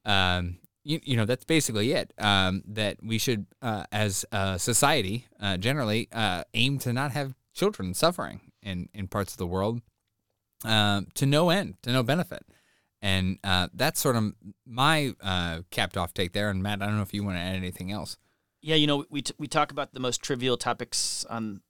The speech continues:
Speaker 2: you know, on, relatively speaking, on, on this podcast, Tim, and, you know, um, you know, even on the days when we can have the most trying parenting day, you know, nothing compares to the heartbreaking situation in the Middle East right now.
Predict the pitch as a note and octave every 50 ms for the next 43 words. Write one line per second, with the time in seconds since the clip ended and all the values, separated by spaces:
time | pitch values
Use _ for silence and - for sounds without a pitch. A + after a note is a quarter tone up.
0 | _ _ _ _ - A#2 G#2+ G2+ G2+ G2+ F#2 G#2+ A2+ A2 - - B2+ C3+ D3 C3+
1 | - - C3 B2+ - - C3 B2 - A2+ A2+ A2 - - A2+ A2+ A2 G#2+ - -
2 | A#2 A2+ G2+ - A#2 G#2+ - - - A2+ A2 A2 G#2+ G#2 G#2 G2+ G2+ - A2+ A2
3 | G#2+ G#2 G#2 G#2 G#2 G2+ G2 F#2 F#2 F2 - - - _ _ _ _ _ _ _
4 | _ _ _ _ _ _ _ _ - _ F3 D#3+ C#3 C3+ F#3 F#3 E3+ F#3 E3+ E3+
5 | - - - - E3 E3 D3+ C#3 D3 C#3+ A#2+ C3+ C3+ B2 - B2 A#2+ A2+ A2+ A#2
6 | - _ _ - B2+ A#2 B2+ B2+ B2+ A#2+ - - C#3 C3 C3+ B2+ - - B2+ A#2+
7 | - G#2 G#2+ A2+ G#2+ G#2 G#2 G2 G#2+ A#2 A2+ A2+ B2 C3 C3+ - - - C3 A#2
8 | - B2+ A#2+ A2+ A2 G#2+ - - - - G#2+ G2+ G2+ - - G2+ - B2+ A#2+ -
9 | - A#2+ A2 - A2 G2 - G#2+ - A2 A2 G#2+ G#2 - - A2 G#2+ G#2 G#2 G#2
10 | A2 A2 G#2 G2+ A2 G#2+ - - A2+ G#2+ G2+ - G#2+ G#2 G2+ G2 G2+